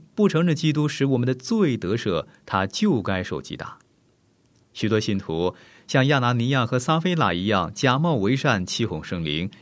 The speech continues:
也该受到击打。由于神的怜悯，神他给我们时间悔改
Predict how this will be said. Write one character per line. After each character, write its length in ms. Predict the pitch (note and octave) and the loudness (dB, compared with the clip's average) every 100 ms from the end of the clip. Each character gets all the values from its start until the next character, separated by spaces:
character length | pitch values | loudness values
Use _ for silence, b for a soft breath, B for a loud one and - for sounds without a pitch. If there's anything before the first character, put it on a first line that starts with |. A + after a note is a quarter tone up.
| - | -2
也 240 | G2+ G2+ | 2 4
该 220 | G#2 B2 | 2 0
受 160 | A#2 G2 | -2 -4
到 100 | - | -4
击 180 | - C2+ | -8 -10
打。 220 | - - _ _ _ _ _ _ _ _ _ _ _ _ _ _ - | -12 -18 _ _ _ _ _ _ _ _ _ _ _ _ _ _ 2
由 140 | C#3 | 4
于 200 | C3 C3 | 6 2
神 120 | C3+ | 2
的 120 | B2 | 0
怜 180 | A2 F#2+ | 0 0
悯， 380 | A2 F2 D2+ C#2 - | 0 -2 -4 -8 -12
神 320 | - A2+ B2 | -2 0 2
他 140 | B2+ B2+ | 2 0
给 140 | B2+ | 2
我 40 | A#2 | 2
们 140 | G#2 | 0
时 160 | - A2+ | -2 -2
间 180 | B2 | 0
悔 240 | A#2+ A#2 E3 | 0 0 0
改 420 | G#2+ D#2+ E2 F2+ | 0 0 -2 -2